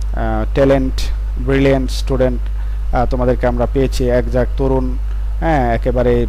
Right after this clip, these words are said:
উম, তাজা প্রাণ। তো তোমরা ইনশাল্লাহ খুব ভালোভাবে চেষ্টা করো। তোমাদের নিয়ে আমার বিভাগীয় প্রধান হিসেবে আমি অনেক আশাবাদী।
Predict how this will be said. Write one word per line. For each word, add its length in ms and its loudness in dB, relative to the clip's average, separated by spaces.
উম, 240 -2
তাজা 260 4
প্রাণ। 360 0
তো 420 2
তোমরা 220 0
ইনশাল্লাহ 680 2
খুব 200 -2
ভালোভাবে 420 2
চেষ্টা 280 -2
করো। 280 0
তোমাদের 280 0
নিয়ে 160 0
আমার 320 2
বিভাগীয় 420 0
প্রধান 300 0
হিসেবে 500 0
আমি 420 -2
অনেক 240 -2
আশাবাদী। 500 0